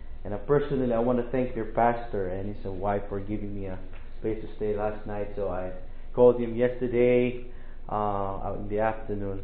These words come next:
So I was, I wa-, I was about to leave in Ohio, so I traveled, I think, six hours. So I thank the Lord. Thank you for the prayers.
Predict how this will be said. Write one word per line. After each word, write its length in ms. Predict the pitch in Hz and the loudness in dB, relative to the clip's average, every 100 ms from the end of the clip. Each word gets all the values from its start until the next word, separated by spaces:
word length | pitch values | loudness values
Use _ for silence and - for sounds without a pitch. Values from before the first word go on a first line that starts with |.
| - | -6
So 60 | 92 | -4
I 120 | 98 | -2
was, 180 | 101 - | -2 -4
I 60 | 101 | 0
wa-, 160 | 107 | 2
I 100 | 104 | 2
was 160 | 113 113 | 2 0
about 300 | 104 110 - | 2 2 2
to 100 | 110 | 0
leave 180 | 113 113 | 0 2
in 80 | 104 | 0
Ohio, 580 | 101 123 117 113 101 - | 0 4 4 4 2 -2
so 340 | 98 90 87 - | -4 -4 -6 -6
I 40 | 104 - | -6 0
traveled, 420 | 107 101 101 98 - - - - - | 0 0 -2 -4 -6 -6 -6 -6 -6
I 40 | |
think, 200 | 117 107 | -6 -4
six 180 | 151 - | -4 -2
hours. 320 | 113 107 113 - | 0 0 -2 -4
So 160 | 98 | -4
I 60 | 95 | -4
thank 240 | - 113 | -4 -4
the 60 | 110 | -2
Lord. 360 | 107 113 110 - | 0 0 0 0
Thank 160 | 139 | 2
you 60 | 131 | 2
for 120 | 127 | 2
the 80 | 120 | 2
prayers. 500 | - - 143 127 - | 0 4 6 6 4